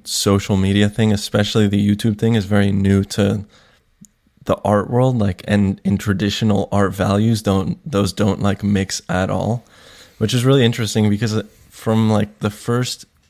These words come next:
when I started the channel and I was still in school, like, I definitely did not have approval on that from some of my, some of my more, like, traditional photography teachers. They were like, "What are you doing, dude?" And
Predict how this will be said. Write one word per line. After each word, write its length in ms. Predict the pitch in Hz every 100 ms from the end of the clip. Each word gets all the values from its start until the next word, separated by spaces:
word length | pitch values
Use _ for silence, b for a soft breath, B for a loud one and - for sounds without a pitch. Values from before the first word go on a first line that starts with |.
| _ -
when 180 | 107 101
I 40 |
started 380 | 95 110 113 104
the 80 | 98
channel 360 | 104 101 98
and 100 | 101
I 20 |
was 140 | 104 101
still 240 | - 101
in 120 | 92
school, 540 | 92 - 101 95 90 - b b b b b _
like, 140 | 98
I 60 | 101
definitely 400 | 95 104 104 92
did 160 | 92 92
not 280 | 98 98 107
have 180 | 95
approval 480 | 95 - 98 92 101
on 140 | 95 98
that 220 | 95 98
from 180 | 104 87
some 160 | -
of 80 | 95
my, 440 | 95 92 95 95 87 _ b b b
some 180 | - 107
of 80 | 98
my 180 | 95 95
more, 320 | 92 95 98
like, 200 | 95 -
traditional 840 | - 92 98 95 - 101 98 95 - b b b b
photography 720 | - - 95 98 95 101 - 110
teachers. 400 | 123 113 117 101
They 80 | 95
were 120 | 98
like, 180 | - -
"What 360 | 107 101 -
are 100 | -
you 160 | - 101
doing, 360 | - - 107 107
dude?" 340 | 98 107 - b b b b b b b b b b b b -
And 420 | 113 120 120